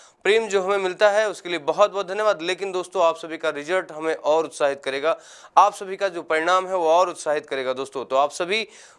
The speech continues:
दम से मेहनत करिए, अच्छे से मेहनत करिए, और दोस्तों, अपनी सफलता को सुनिश्चित करिए। आप सभी का स्वागत है रमानी Institute for Civil Services राजकोट में दोस्तों, आप सभी का बहुत बहुत स्वागत। दोस्तों, आप देखिए,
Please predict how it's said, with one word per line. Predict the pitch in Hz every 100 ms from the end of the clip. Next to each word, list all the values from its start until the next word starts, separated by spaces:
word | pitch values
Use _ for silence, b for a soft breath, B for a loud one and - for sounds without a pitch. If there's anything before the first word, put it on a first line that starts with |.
| -
दम | - 98 - 214 220
से | 208 226
मेहनत | 202 202 185
करिए, | 175 135 101 -
अच्छे | 151 - - 254
से | 226
मेहनत | 208 202
करिए, | 196 185 190
और | 147 151
दोस्तों, | 156 185 190
अपनी | 165 165
सफलता | - 131 160 160
को | 135 143
सुनिश्चित | 135 135 131 120
करिए। | 120 107 - B B B
आप | 147
सभी | - 214 220
का |
स्वागत | 208 202 196 190
है | 208 202 B B B _ _ _ _ _ _ _ - -
रमानी | 117 165 185 196 185
Institute | - 180 165 175 - b b b b b 160
for | 151
Civil | 147 226 226 208
Services | 185 156 180 165
राजकोट | 160 156 - 160 151
में | 131
दोस्तों, | 120 117 131
आप |
सभी | 127 165
का | 175
बहुत | 185 202
बहुत | 185 196
स्वागत। | 208 190
दोस्तों, | 180 180 156
आप | 139
देखिए, | 139 180 240 240